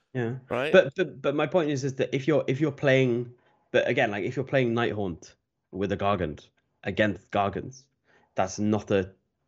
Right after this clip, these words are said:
Speaker 1: like, th-, th-, that game won't, like,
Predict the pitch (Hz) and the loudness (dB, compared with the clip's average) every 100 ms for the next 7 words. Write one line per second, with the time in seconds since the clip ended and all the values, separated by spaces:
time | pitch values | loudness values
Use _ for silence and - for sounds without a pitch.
0 | _ 104 104 104 87 57 92 101 - - | _ -2 -2 -4 -10 -10 -10 -12 -14 -20
1 | - 139 143 - 135 104 98 92 113 113 | 0 2 2 4 4 4 -2 -2 -2 -2
2 | 110 101 95 | -4 -6 -6